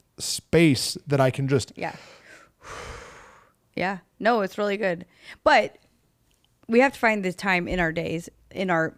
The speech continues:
Speaker 2: moments. Like, but then I think it's really important to speak to the fact that if you work a job, uh, and you earn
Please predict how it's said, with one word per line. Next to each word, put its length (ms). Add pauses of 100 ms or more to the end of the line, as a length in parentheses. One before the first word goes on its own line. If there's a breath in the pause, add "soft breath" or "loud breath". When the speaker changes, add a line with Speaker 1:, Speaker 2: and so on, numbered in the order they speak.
Speaker 2:
moments. 560
Like, 240 (200)
but 260
then 320
I 140
think 220
it's 120
really 180
important 380
to 80
speak 360
to 100
the 100
fact 340 (420 loud breath)
that 420 (420)
if 160
you 120
work 180
a 40
job, 380 (260)
uh, 340 (1200)
and 300
you 140
earn 320